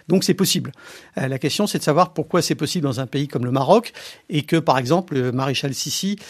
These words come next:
a pensé que ce ne serait pas possible en, en Égypte et qu'il a poussé à faire un coup d'État. C'est une vraie question pour moi, ça. Il y a un, comment dire, une accusation, euh, euh, qui pèse souvent sur les frères musulmans, sur le parti islamiste, de la part d'autres partis, en disant ils vont pas respecter les institutions.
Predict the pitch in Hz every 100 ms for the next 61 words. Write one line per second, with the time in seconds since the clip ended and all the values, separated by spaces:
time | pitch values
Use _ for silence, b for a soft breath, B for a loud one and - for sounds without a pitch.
0 | B B 160 151 131 175 - 139 139 170
1 | 165 139 190 143 131 131 151 135 131 131
2 | 214 - - - 135 - 139 - 156 135
3 | 156 135 131 131 117 160 147 180 220 B
4 | B - 160 151 185 185 - 190 185 143
5 | 156 185 151 160 143 131 123 - _ _
6 | _ - - 147 147 120 120 120 143 -
7 | 156 151 - 185 175 147 131 B B B
8 | B - - 147 - - 175 175 - 151
9 | 143 165 156 156 127 123 - 131 131 117
10 | 123 147 139 120 117 - 143 - 151 131
11 | 131 123 123 147 131 139 - 165 131 147
12 | 127 127 143 - 135 - 127 123 - 117
13 | - 226